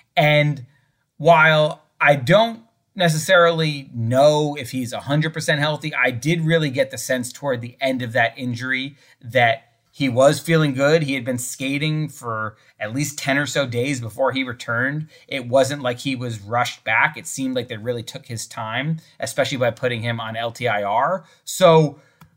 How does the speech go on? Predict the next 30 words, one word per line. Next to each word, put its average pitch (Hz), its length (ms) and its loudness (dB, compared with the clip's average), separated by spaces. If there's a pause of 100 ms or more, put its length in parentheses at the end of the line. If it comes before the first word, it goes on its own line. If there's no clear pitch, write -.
(120)
could 185 220 2
there 196 120 2
be 170 140 0
some 160 240 0
lingering 156 380 0
effects 147 340 0
from 143 140 -4
the 131 80 -4
injury? 139 520 -4
Absolutely. 135 920 -4
But 151 160 0
I 123 140 6
do 127 260 -2
feel 147 340 -4
like 123 280 0 (240)
he's 120 380 -6 (280)
definitely 127 460 -2
healthy 135 400 0
enough 123 260 -4
to - 100 -14
be 110 140 -10
playing. 185 640 -4 (840)
I 170 200 4
think 170 340 -2
that - 180 -2
part 180 220 4
of 180 100 0
it 151 140 0
is 127 160 -6
just 127 260 -6